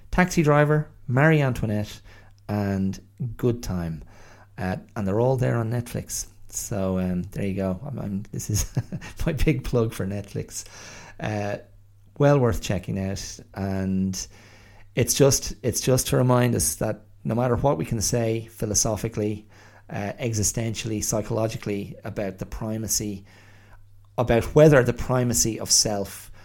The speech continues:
or trying to base our, our wellness frame on self, whether that's worthwhile or not. Um,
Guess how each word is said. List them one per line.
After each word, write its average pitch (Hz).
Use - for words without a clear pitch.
or 101
trying 127
to 110
base -
our, 107
our 104
wellness 113
frame 107
on 98
self, -
whether 113
that's -
worthwhile 131
or 113
not. 131
Um, 104